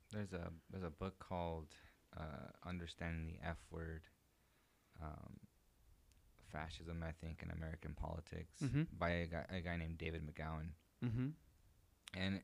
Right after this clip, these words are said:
Speaker 1: when, in the beginning of the book, uh, the word fascism, uh, he gives a definition. He said, you know, from Merriam-Webster, I believe was the dictionary that he used, but, um, a, a pre-nineteen eighty edition,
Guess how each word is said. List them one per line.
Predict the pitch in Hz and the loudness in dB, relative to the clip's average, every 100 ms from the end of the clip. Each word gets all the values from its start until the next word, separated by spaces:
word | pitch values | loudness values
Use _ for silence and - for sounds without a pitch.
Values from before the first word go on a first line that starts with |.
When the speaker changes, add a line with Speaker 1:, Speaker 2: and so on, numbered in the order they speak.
| - | 0
Speaker 1:
when, | 101 | 0
in | 90 | 4
the | 90 | 4
beginning | 85 98 87 | 6 6 6
of | 82 80 | 4 2
the | |
book, | 87 92 87 - - - - - - - - 82 | 2 4 4 0 -12 -18 -18 -20 -20 -20 -6 -2
uh, | 82 78 | 0 2
the | |
word | 87 87 | 2 2
fascism, | - - 87 92 80 80 80 80 82 - - - - 50 | 2 6 8 6 2 0 0 0 -4 -10 -20 -20 -10 -6
uh, | 50 - - - - | -4 -6 -12 -18 -8
he | 95 | -4
gives | 85 98 92 80 - - - - - | 2 4 2 -2 -10 -14 -18 -20 -6
a | 92 | -2
definition. | 92 95 - 92 92 87 | 2 2 4 4 4 2
He | 90 | 0
said, | 90 - | 0 -2
you | 95 | 0
know, | 90 85 76 - | 2 2 0 -4
from | - 87 | -2 2
Merriam-Webster, | 85 87 85 85 87 - 82 | 4 4 4 4 2 2 2
I | |
believe | 80 80 | 2 2
was | 82 | 0
the | 80 | 2
dictionary | 85 - 82 82 | 0 0 0 2
that | 80 | 2
he | 80 | 2
used, | 82 80 | 2 2
but, | 82 76 - - - - - - - - | -2 -4 -6 -20 -20 -20 -20 -20 -20 -4
um, | 87 82 76 - - - - - - - | 0 0 -2 -6 -12 -20 -20 -20 -12 -6
a, | 80 - 87 | -6 -6 0
a | 82 | 0
pre-nineteen | - - 113 98 95 - 87 - | 2 4 8 10 8 6 0 0
eighty | 87 85 82 80 - - | 0 2 0 -2 -8 -6
edition, | 87 85 80 82 80 78 | 4 4 6 4 4 2